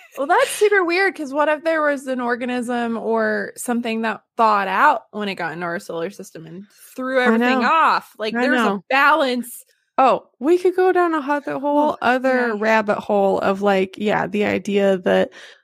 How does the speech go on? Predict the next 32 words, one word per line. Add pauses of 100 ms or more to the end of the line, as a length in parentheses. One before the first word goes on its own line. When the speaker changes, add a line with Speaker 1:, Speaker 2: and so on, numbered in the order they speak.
(160)
Speaker 2:
life
on
Earth
started
because
of, (260)
uh,
what's
it
called? (160)
It's
called
the
something
hypothesis. (540)
That's
not
helpful
to
you
guys
at
all. (500)
Um,
<laughs> (580)
I
have
no
idea
what
it's
called.